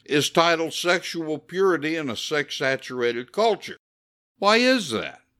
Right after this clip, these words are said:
Well, the only plausible explanation is because it's about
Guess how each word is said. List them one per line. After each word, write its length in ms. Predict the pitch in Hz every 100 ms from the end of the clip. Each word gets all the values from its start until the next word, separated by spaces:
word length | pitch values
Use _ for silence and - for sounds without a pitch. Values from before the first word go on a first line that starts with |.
| _ _ -
Well, 420 | 85 107 190 196
the 180 | - 95
only 260 | 147 202 135
plausible 720 | - 165 185 170 135 127 135
explanation 840 | 147 139 120 113 165 226 165 131 147
is 140 | 135
because 500 | 123 - 120 117 98
it's 240 | 107 -
about 440 | 139 95 82 107